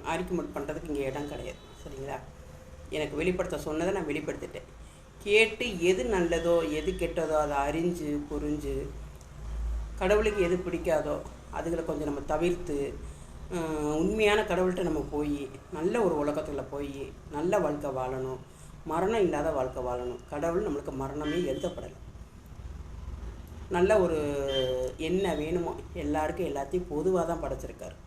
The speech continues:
என்னென்ன வேணுமோ எல்லாம் பொது தான். வேணுறத எடுத்து சந்தோஷமா மக்கள் வாழணும், ஆ, மரணம் இல்லாம வாழணும் அப்படின்றது தான் கடவுளோட கனவு. அவர் அதை, அதைத்தான் உருவாக்கி வச்சிருக்கிறார். இந்த மாதிரி ஒரு பல உலகங்கள் இருக்குது.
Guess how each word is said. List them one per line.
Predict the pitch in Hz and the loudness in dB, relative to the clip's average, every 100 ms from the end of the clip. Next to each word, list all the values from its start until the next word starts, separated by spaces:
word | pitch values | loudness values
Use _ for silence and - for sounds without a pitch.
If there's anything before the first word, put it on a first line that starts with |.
| - | -8
என்னென்ன | 135 165 160 165 | -2 0 2 0
வேணுமோ | 170 160 160 | 0 0 -2
எல்லாம் | 170 135 160 202 | 0 0 0 -2
பொது | 160 156 180 | -2 0 0
தான். | 170 180 - - - - - | 0 -4 -12 -20 -20 -18 -10
வேணுறத | 160 160 151 147 175 | -2 0 0 0 0
எடுத்து | 143 147 - 185 | 0 -2 -2 -2
சந்தோஷமா | 147 165 196 220 226 262 240 | 0 6 8 8 4 2 0
மக்கள் | 170 - 170 | 0 0 0
வாழணும், | 143 139 139 120 - - - - - - - - - | 0 0 0 -4 -8 -14 -16 -6 -4 0 -2 -2 -4
ஆ, | 185 170 156 | 0 2 4
மரணம் | 151 170 196 | 6 6 6
இல்லாம | 190 185 214 202 | 8 8 8 6
வாழணும் | 156 151 147 127 - - - - | 6 4 2 -2 -6 -14 -16 -4
அப்படின்றது | 151 156 160 151 151 | -2 0 0 0 0
தான் | 226 196 | 0 2
கடவுளோட | 151 165 170 139 170 147 127 123 117 107 - - - | 2 2 2 0 0 0 0 -2 -4 -8 -12 -18 -6
கனவு. | 151 147 160 | -2 0 2
அவர் | 190 143 | 4 4
அதை, | 147 139 135 135 135 135 - | 2 0 0 0 -2 -4 -4
அதைத்தான் | 147 151 202 | -2 2 4
உருவாக்கி | 185 160 160 - | 4 4 2 0
வச்சிருக்கிறார். | 117 - - 135 - - - - - - | -4 -6 -10 -10 -10 -16 -18 -16 -14 -8
இந்த | 131 | -6
மாதிரி | 127 143 175 | -2 0 2
ஒரு | 170 | 0
பல | 151 135 139 156 | 2 2 4 4
உலகங்கள் | 143 160 165 202 160 | 4 0 2 2 2
இருக்குது. | 139 - 123 | -2 -6 -10